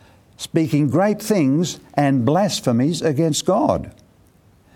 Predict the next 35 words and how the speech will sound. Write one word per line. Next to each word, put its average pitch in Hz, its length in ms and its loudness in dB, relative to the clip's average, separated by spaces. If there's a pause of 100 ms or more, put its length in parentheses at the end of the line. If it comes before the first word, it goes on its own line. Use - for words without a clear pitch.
(380)
And 143 160 2
then 180 180 2
number 156 240 2
three, 165 580 0 (380)
it 165 160 0
was 160 160 2
given 180 320 2
authority 156 840 2
to 160 120 0
continue 143 880 2 (300)
for - 200 0
forty-two 175 720 0
months. 156 680 -2
That's 131 260 0
how 160 160 2
it's - 160 -4
described 151 520 0
in 135 120 2
Revelation 123 540 2
thirteen. 120 580 2 (400)
But 156 140 0
the 165 100 2
interesting 185 380 0
thing 156 200 2
is 202 240 0
that - 360 -4
forty-two 160 500 0
months 170 420 -2 (400)
multiplied 160 520 0
by 131 140 2
thirty 156 500 0
days 151 360 2
in 135 120 2
a 123 40 2
month 170 500 0